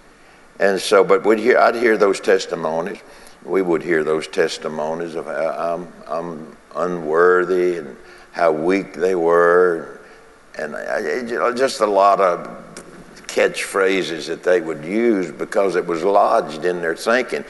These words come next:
Actually, it was preached to them. And so he, he's,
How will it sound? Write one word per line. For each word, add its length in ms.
Actually, 400
it 80
was 160
preached 520
to 120
them. 240
And 200
so 360
he, 160
he's, 420